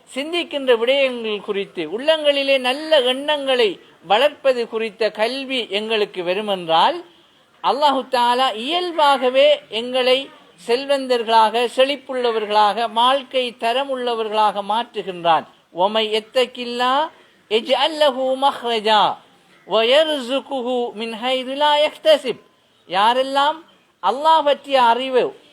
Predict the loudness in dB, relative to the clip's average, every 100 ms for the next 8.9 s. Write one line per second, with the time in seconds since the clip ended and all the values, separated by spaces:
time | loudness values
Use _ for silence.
0 | _ -4 -4 0 2 2 2 0 -2 0
1 | 0 2 -2 -8 _ _ _ -4 -2 0
2 | 0 -2 -16 _ _ _ _ _ _ _
3 | _ -2 2 2 2 0 2 0 2 0
4 | 2 2 2 0 -2 0 -2 -2 -4 -2
5 | 0 2 4 2 2 2 2 0 -12 -20
6 | -4 0 2 2 2 2 2 0 0 2
7 | 0 2 2 4 2 2 0 -6 0 2
8 | 2 2 0 0 0 2 2 2